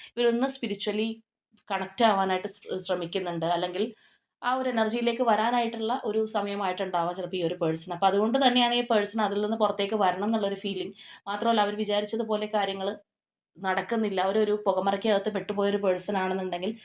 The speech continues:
ചില കാര്യങ്ങൾ ആ ഒരു പേഴ്സൺ ഇപ്പോൾ റിയലൈസ് ചെയ്യാനായിട്ട് കഴിയുന്നുണ്ട്. ഇങ്ങനെയുള്ള ഒരുപാട് കാര്യങ്ങൾ സത്യം പറഞ്ഞു കഴിഞ്ഞാൽ ഇതിൻ്റെ പിന്നിലുണ്ടെന്നുള്ളതാണ്.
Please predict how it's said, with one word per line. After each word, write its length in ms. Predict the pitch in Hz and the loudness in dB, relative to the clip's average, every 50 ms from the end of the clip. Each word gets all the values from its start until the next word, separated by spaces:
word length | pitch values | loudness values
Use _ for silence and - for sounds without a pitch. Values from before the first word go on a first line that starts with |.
| - - - - | -20 -20 -20 -12
ചില 200 | - - 208 214 214 | -4 0 2 2 4
കാര്യങ്ങൾ 320 | 220 202 185 202 202 202 190 | 6 4 4 4 2 2 4
ആ 60 | 190 185 | 4 4
ഒരു 140 | 185 185 190 | 4 2 2
പേഴ്സൺ 280 | - 185 180 262 - 196 | 2 2 2 2 0 -2
ഇപ്പോൾ 160 | - - 190 | 2 2 4
റിയലൈസ് 400 | 190 190 190 202 226 240 254 240 | 4 4 4 4 6 4 4 4
ചെയ്യാനായിട്ട് 440 | - 254 208 185 185 180 180 180 214 | 4 2 2 2 0 -2 -2 -4 -4
കഴിയുന്നുണ്ട്. 480 | 202 196 175 165 180 180 175 175 170 175 | -2 -2 -2 -2 -4 -6 -6 -6 -6 -6
ഇങ്ങനെയുള്ള 280 | 180 190 208 208 202 208 | -6 -4 -2 -2 0 0
ഒരുപാട് 280 | 208 196 202 196 202 214 | -2 0 0 0 0 2
കാര്യങ്ങൾ 440 | 214 214 190 180 180 185 190 202 208 | 0 0 0 2 0 0 -4 -4 -4
സത്യം 280 | 214 214 202 - 196 190 | -4 -6 -6 -6 -4 -4
പറഞ്ഞു 220 | 185 180 185 196 190 | -2 -2 -2 -2 -2
കഴിഞ്ഞാൽ 280 | 190 190 185 190 220 226 | -2 -2 -2 -2 -2 -2
ഇതിൻ്റെ 240 | 220 190 190 202 196 | -2 -4 -4 -4 -4
പിന്നിലുണ്ടെന്നുള്ളതാണ്. 920 | 202 185 180 185 185 175 180 170 170 185 185 170 160 160 170 165 156 - | -2 -2 -2 -2 -2 -4 -4 -4 -6 -4 -4 -4 -4 -4 -4 -6 -8 -10